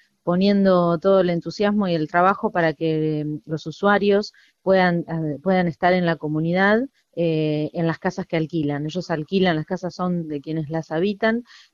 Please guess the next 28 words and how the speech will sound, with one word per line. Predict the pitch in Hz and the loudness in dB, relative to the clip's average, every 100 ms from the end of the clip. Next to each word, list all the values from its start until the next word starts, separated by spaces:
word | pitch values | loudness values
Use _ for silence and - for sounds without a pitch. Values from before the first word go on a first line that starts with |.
| - | -2
eh, | 170 165 160 156 | 2 4 2 0
y | 165 170 156 | -2 -2 0
lo | 160 | 0
que | 170 | 0
hacen | 170 208 | 0 0
es | 175 | 0
recibir | 170 - 165 170 | -2 -2 -2 -2
todo | 151 175 | 0 2
el | 170 | 4
acompañamiento | 165 165 156 165 170 185 196 190 185 | 2 -2 -4 -2 0 0 0 0 0
profesional, | 170 156 - 165 185 214 226 220 | -2 -4 -8 -8 -2 2 2 2
el | 175 | 2
ac-, | 156 156 | 0 -4
las | 156 160 | -6 -4
visitas | 165 170 165 | -6 -4 -4
domiciliarias, | 165 170 180 190 226 214 202 190 180 175 | -2 -4 -2 2 4 4 4 4 2 0
el | 160 | -6
tratamiento | 151 151 160 165 160 | -8 -6 -4 -4 -4
ambulatorio, | 156 160 165 190 233 214 202 202 196 _ _ | -4 -2 0 2 2 4 2 0 -4 _ _
en | 185 165 | -4 2
pos | 214 214 | 2 4
de | 208 | 2
construir | 180 - 180 196 208 226 - - _ | 0 -2 0 4 4 2 -2 -20 _
la | 170 | 0
inclusión | 175 165 165 196 185 | 0 0 -4 -2 -2
social | 180 170 202 202 | -2 -2 2 2
y | |
comunitaria, | - 165 160 156 175 185 180 165 160 | 2 -2 -2 0 2 4 2 0 -4